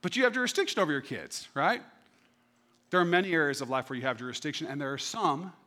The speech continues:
where you do not. First Samuel sixteen seven. But the Lord said to Samuel, "Do not look at his appearance or at his physical stature, because I have refused him." Okay, this is what's going on in this context is Samuel's come.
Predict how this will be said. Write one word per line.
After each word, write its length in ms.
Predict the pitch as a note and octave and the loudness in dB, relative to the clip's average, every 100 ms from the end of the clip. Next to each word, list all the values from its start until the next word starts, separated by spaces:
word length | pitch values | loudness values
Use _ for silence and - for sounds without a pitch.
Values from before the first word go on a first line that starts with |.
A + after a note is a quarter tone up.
| _ _ _ _ _ _ _ _ _ | _ _ _ _ _ _ _ _ _
where 120 | - D#3 | -8 -6
you 140 | E3 | -4
do 80 | E3+ | -6
not. 260 | F3 F#2+ - _ _ _ _ _ _ _ _ _ _ _ _ _ _ _ _ _ _ _ _ _ _ _ _ _ _ - - _ | -6 -8 -12 _ _ _ _ _ _ _ _ _ _ _ _ _ _ _ _ _ _ _ _ _ _ _ _ _ _ -20 -20 _
First 240 | E3+ - | -6 -2
Samuel 260 | E3 C3+ B2 | -2 -4 -6
sixteen 420 | - A#2+ C3+ A2+ | -10 -10 -10 -10
seven. 320 | - F2 C2+ _ _ _ _ _ _ _ _ | -10 -12 -16 _ _ _ _ _ _ _ _
But 80 | - | 0
the 60 | F3 | 4
Lord 200 | G#3+ G#3+ | 4 4
said 140 | A3 | 2
to 80 | F3+ | 2
Samuel, 420 | - G3+ E3 A2+ - - - - | 4 4 4 -2 -10 -20 -10 0
"Do 140 | B3 | 4
not 200 | C#4+ C4 | 4 6
look 160 | C4+ C4 | 4 4
at 40 | |
his 100 | F#3 | 0
appearance 400 | G3 B3+ A#3 F#3+ | 0 2 4 4
or 80 | F#3 | 2
at 60 | |
his 100 | E3 | 2
physical 300 | - F#3 E3 | 0 -4 -4
stature, 380 | D3 F#3+ F3 D3+ | 0 2 2 0
because 240 | C3+ D3 C#3 | -4 -2 0
I 100 | D3+ | 2
have 140 | B2 | 0
refused 360 | A2 C3 B2 - | -4 -10 -10 -12
him." 140 | C2+ _ _ | -20 _ _
Okay, 140 | - B2 | -8 -4
this 160 | D#3+ | -4
is 80 | D#3+ | -4
what's 160 | D3+ - | -6 0
going 180 | G#3 F3+ | 4 6
on 260 | C#3 B2+ - - - - - | 6 2 -4 -18 -20 -18 -6
in 100 | C3+ | -4
this 140 | C3+ | -4
context 560 | - C3+ A#2 A#2+ A2 - | -2 -2 -2 -6 -6 -8
is 260 | A#2 G2+ - - - | -10 -10 -14 -18 -12
Samuel's 360 | - F3 F3 E3 | 0 2 2 0
come. 300 | C#3+ G#2+ | -4 -6